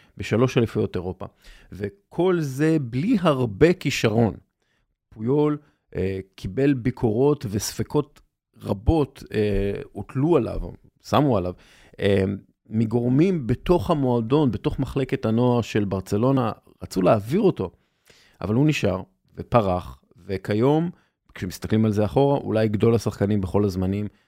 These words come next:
שנותר במועדון אחד. אבל הוא לא גדול השחקנים בכל הזמנים שנותרו במועדון אחד,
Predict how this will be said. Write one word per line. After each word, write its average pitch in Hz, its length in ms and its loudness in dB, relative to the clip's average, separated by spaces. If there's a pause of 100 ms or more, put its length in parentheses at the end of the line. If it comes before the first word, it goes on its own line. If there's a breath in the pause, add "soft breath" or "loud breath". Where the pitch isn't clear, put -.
(180)
שנותר 95 1200 -4 (180)
במועדון 87 640 -4
אחד. - 300 -12 (680)
אבל 107 240 -2
הוא 147 160 2
לא 220 340 2 (240)
גדול 98 220 -6
השחקנים 92 480 -8 (480)
בכל 92 200 -6
הזמנים 90 400 -6
שנותרו - 1000 -6 (320)
במועדון 92 1080 -4
אחד, 139 320 0